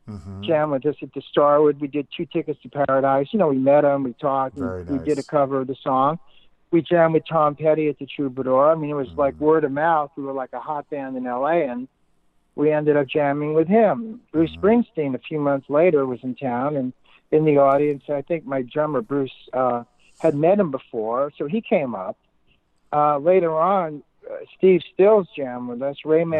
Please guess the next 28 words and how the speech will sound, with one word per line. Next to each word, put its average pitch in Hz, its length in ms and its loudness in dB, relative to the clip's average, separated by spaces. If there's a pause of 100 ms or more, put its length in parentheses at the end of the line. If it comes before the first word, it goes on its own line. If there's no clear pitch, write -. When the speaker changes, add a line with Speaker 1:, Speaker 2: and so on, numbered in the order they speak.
(140)
Speaker 2:
Manzarek 180 460 2
Speaker 1:
way. - 100 -16
Speaker 2:
jammed 123 300 -10
with 123 140 -6
us. 131 180 -8
We 147 80 -6
did 156 200 -2
some 135 140 -8
Doors 185 340 4
songs. 113 300 -2 (480)
So, 190 300 4 (400)
to 196 60 -6
me, 185 540 -4 (360)
that 175 220 0
acceptance 165 720 -6 (260)
by 175 220 2
musicians 170 720 -10 (1160)
before 262 340 2
the 262 160 4
album 147 300 2
ever 131 220 -6
came 143 380 -12
out 147 320 -6
was 143 240 0
what 160 160 -2
I 156 120 2
was 143 200 -6
most 139 300 -4